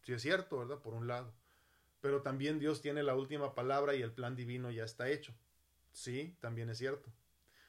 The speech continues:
Entonces te lo voy a poner desde mi punto de vista. Yo nazco con una enfermedad, eh, genéticamente heredada.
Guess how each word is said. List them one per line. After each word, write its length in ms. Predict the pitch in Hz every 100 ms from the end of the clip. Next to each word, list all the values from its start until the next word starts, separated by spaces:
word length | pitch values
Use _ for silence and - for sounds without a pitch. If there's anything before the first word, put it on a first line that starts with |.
| _ _
Entonces 300 | - 127 123
te 100 | 139
lo 120 | 131
voy 120 | 123 143
a 100 | 147
poner 260 | 131 139
desde 240 | 135 120 117
mi 140 | 113
punto 360 | 117 120 117 117
de 80 |
vista. 340 | 117 117 - - _ _ - - - - - - - _ _ _ _
Yo 160 | 120 165
nazco 400 | 185 190 - 185
con 160 | 147 143
una 140 | 165
enfermedad, 580 | 170 147 127 117 143 147
eh, 220 | 143 123
genéticamente 960 | 117 127 131 131 160 135 123 127 131 135
heredada. 460 | 117 107 92 87